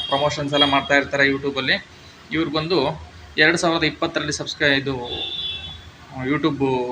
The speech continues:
ಸ್ಟಾರ್ಟ್ ಮಾಡಿದ್ದಾರೆ. ಐನೂರ ಮೂವತ್ತ್ಮೂರಕ್ಕೆ ಸಬ್ಸ್ಕ್ರೈಬರ್ಸ್ ಇದ್ದಾರೆ, ಮತ್ತು ಹದಿಮೂರು ಕೋಟಿ something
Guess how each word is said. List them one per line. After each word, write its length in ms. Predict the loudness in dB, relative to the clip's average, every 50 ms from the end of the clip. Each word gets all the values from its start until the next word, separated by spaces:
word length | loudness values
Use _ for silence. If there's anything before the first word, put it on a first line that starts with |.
| -6 -6 -6
ಸ್ಟಾರ್ಟ್ 320 | -6 -2 0 0 0 0 0
ಮಾಡಿದ್ದಾರೆ. 440 | 0 0 2 2 2 0 0 -2 -8 -14 -18 -20 -20 -20 -2 4 6
ಐನೂರ 340 | 6 6 6 4 4 4 6
ಮೂವತ್ತ್ಮೂರಕ್ಕೆ 1000 | 6 6 4 4 2 0 -4 -6 -8 -6 0 2 4 6 6 6 6 4 2 0 -2
ಸಬ್ಸ್ಕ್ರೈಬರ್ಸ್ 680 | -8 -8 -8 -10 -2 0 0 0 0 -2 -4 -4 -4
ಇದ್ದಾರೆ, 340 | -4 -2 -2 -2 -4 -6 -12 -20 -20 -20 -20 -20 -20 -20 -8 -6
ಮತ್ತು 300 | -6 -6 0 4 4 6
ಹದಿಮೂರು 300 | 6 4 2 -2 -6 -2
ಕೋಟಿ 220 | -2 0 0 0 0
something 480 | -2 -2 -4 -4 -4 -4 -4 -2 -2